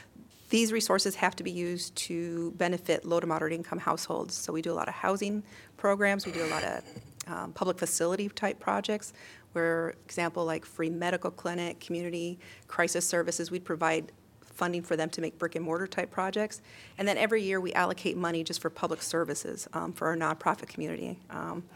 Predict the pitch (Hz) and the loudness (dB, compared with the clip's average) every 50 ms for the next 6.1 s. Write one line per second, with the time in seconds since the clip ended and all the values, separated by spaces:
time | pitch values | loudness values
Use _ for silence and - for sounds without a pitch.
0 | - - - - - - - - - - 175 180 170 170 - - 185 170 - - | -20 -20 -20 -20 -20 -20 -20 -18 -8 -4 0 0 2 0 0 0 0 0 4 4
1 | 175 170 180 170 170 - - 175 175 180 - - 185 170 170 - - 170 175 - | 4 4 4 2 2 2 2 0 -2 -2 -2 -2 -2 -2 -2 -2 -2 -2 0 0
2 | - 170 165 202 - - 190 180 175 180 170 175 160 160 160 165 170 170 185 190 | 0 0 0 0 -2 -2 -2 0 2 2 2 2 2 2 2 2 2 2 2 0
3 | - 160 165 160 - 160 165 - 165 156 156 - - - 160 170 180 180 - - | -2 -4 -6 -4 -4 -6 -2 0 -2 -2 -2 -4 -2 0 0 0 0 0 0 0
4 | 160 160 165 165 170 170 - - 165 160 156 160 170 170 - - - - - - | 2 4 4 2 2 0 -2 0 0 2 2 0 0 -2 -8 -14 -16 -14 -8 -2
5 | - 196 - - 202 190 175 160 151 165 175 185 185 190 190 - - 196 202 214 | -2 0 0 2 0 2 2 4 4 4 4 4 2 0 0 0 0 0 0 0
6 | 214 | -2